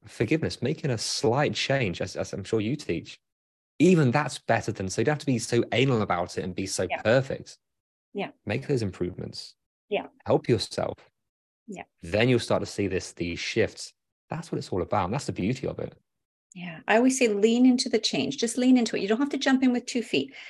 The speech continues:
Speaker 2: Lean into something different, because what I write in my book is nothing changes until something changes. So if you're feeling crappy, if your relationships are suffering, if you're s-, not seeing the productivity that you want for your work, if you're not feeling good about your, your bank account,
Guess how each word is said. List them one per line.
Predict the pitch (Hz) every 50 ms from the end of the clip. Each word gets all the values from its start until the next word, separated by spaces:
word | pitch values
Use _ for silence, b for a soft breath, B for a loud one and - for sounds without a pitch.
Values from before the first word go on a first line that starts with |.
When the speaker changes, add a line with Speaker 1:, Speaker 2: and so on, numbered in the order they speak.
| B B B
Speaker 2:
Lean | - 214 240 269 294 302
into | 285 277 269 262 269
something | 254 - - 240 226 226 - 240 226
different, | 214 208 202 - 185 165 -
because | 185 185 - 214 202 - 202
what | 202 190
I | 196 190
write | 185 190 214 233 254
in | 285 269
my | 254 233
book | 240 220 208 -
is | 190 -
nothing | 208 214 233 254 - 285 262
changes | - - 226 226 220 233 214 -
until | 202 196 - 185
something | - - 180 185 - 180 170
changes. | - - 202 175 175 175 - - - - _ B B B B B B B B B
So | B - 226
if | 214 - -
you're | 254 294 302
feeling | - - 294 285 269 262 254
crappy, | - - 196 175 175 - 202 175
if | 175 - -
your | 180 180
relationships | 180 208 208 240 269 277 - 294 277 - 277 269 269 -
are | 269
suffering, | 262 - 220 180 180 - - 180 175 175 175
if | 180 - -
you're | 185
s-, | 180 - -
not | 208 214 233 262 262
seeing | - 285 269 262
the | 254
productivity | 262 - 233 226 226 220 - 240 214 214 220 220 214
that | 208 214 -
you | - 214 202
want | 196 190 - - -
for | 208
your | 196 190 190 180
work, | 175 185 180 180 - -
if | 180 -
you're | 196 190
not | 190 190 196 208 240 285 277
feeling | - - 240 226 226 208 208 208 208 208 B B B B B B B B - - 185
good | 180 233 240 262 254
about | 247 202 214 196 185 -
your, | 185 185 185 180 175
your | - 185 175
bank | - 220 240 247 247
account, | 262 254 - 247 240 240 247 240